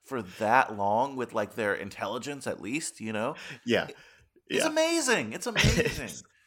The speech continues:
Speaker 2: It is crazy. And, I mean, one of them broke into the house and was offering to, uh, light the house on fire, their neighbor's
Speaker 1: <laughs>
Speaker 2: house, if they needed it. They were willing to go the extra mile, so
Speaker 1: Yeah,
Speaker 2: they
Speaker 1: these
Speaker 2: should
Speaker 1: guys
Speaker 2: got
Speaker 1: deserve
Speaker 2: paid.
Speaker 1: to, to be paid, for sure. Other than that,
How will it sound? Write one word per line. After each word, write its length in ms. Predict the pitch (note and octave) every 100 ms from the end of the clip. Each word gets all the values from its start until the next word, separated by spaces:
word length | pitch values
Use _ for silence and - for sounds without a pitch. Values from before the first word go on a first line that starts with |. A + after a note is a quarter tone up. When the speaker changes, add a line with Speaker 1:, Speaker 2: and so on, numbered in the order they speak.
| _
Speaker 2:
It 120 | C#3 C3+
is 160 | A#2+
crazy. 260 | A#2 G2 F#2
And, 160 | F#2+
I 60 | G2+
mean, 180 | G#2 F#2 - - -
one 120 | A2+
of 60 |
them 160 | A2 G2
broke 260 | F#2 F2+ F2+
into 220 | E2 F2
the 100 | E2
house 420 | F2+ G#2+ B2 B2
and 120 | -
was 100 | F3
offering 420 | E2 F2 F2+ E2+ E2
to, 200 | F2 - - - - _
uh, 140 | F#2+ E2+ -
light 300 | G2 G2 -
the 80 | F#2
house 260 | F#2+ F#2
on 160 | F2 E2
fire, 540 | - F2+ G2+ A2+ A#2+
their 120 | F#2+
neighbor's 280 | F2+ F2 F2
Speaker 1:
<laughs> 100 | -
Speaker 2:
house, 160 | F2 -
if 100 | G2
they 140 | F2
needed 320 | F2 G2+ A#2+
it. 220 | C3 C3+ B2
They 80 |
were 100 | C#3+
willing 260 | F3+ D#3 D#3
to 100 | C3+
go 100 | A2+
the 140 | A#2 G#2+
extra 240 | - F#2
mile, 420 | F2+ F2+ C2 -
so 380 | - G2+ - - _ _ _
Speaker 1:
Yeah, 200 | - C3
Speaker 2:
they 80 | G#2
Speaker 1:
these 80 | B2+
Speaker 2:
should 120 | B2
Speaker 1:
guys 120 | A#2 G2
Speaker 2:
got 80 |
Speaker 1:
deserve 240 | F#2 F2+ D#2+
Speaker 2:
paid. 80 | D2
Speaker 1:
to, 40 | - _ -
to 80 | -
be 80 |
paid, 320 | C#2 - - - - - _
for 160 | -
sure. 220 | D#2 D#2+ - - _ _ _ _ - _ _ _ _ -
Other 240 | E3 B3
than 300 | G#3+ B2 F#2
that, 600 | F2 G#2+ C#3+ F#2 D2+ -